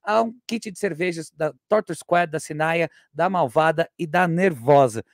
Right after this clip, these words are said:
Meu, quatro bandaças, uma mulherada cabulosa. Você pode concorrer a essas quatro cervejas artesanais, parceria com a Pub Beer.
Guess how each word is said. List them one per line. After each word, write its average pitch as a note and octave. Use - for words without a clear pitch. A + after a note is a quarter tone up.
Meu, D3
quatro F3
bandaças, C#3
uma C3+
mulherada B2+
cabulosa. D3
Você C#3+
pode D3
concorrer C#3+
a A#2+
essas C3+
quatro -
cervejas B2
artesanais, B2
parceria C3+
com -
a B2+
Pub C#3
Beer. D#3